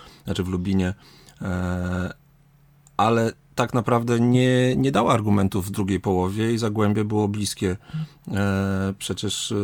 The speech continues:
e, strzelenia kolejnych bramek. No i całkowicie zawiodła w,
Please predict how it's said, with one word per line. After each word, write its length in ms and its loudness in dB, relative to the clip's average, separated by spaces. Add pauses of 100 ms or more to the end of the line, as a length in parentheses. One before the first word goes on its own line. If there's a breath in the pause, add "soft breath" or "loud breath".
(520)
e, 40 -10
strzelenia 520 -2
kolejnych 420 -2
bramek. 480 -2 (1000 loud breath)
No 180 6
i 180 2 (240)
całkowicie 600 2
zawiodła 560 2
w, 180 -10